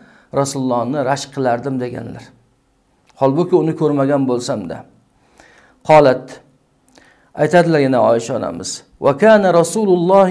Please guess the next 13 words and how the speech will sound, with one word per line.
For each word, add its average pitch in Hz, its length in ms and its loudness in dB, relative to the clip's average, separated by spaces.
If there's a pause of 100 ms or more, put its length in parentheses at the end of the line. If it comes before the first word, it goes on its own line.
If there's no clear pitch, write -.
(100)
sallallohu 175 720 2
alayhi 160 420 2
va 151 80 2
sallam 160 420 0 (1400)
idza 147 300 4 (180)
dhabaha 165 400 4
ash-shata 190 640 0
fayaqul 139 680 0 (540)
arsilu 170 540 0
biha 180 320 2
ila 170 180 2 (140)
asdiqai 160 580 0
Khadijata." 127 760 -6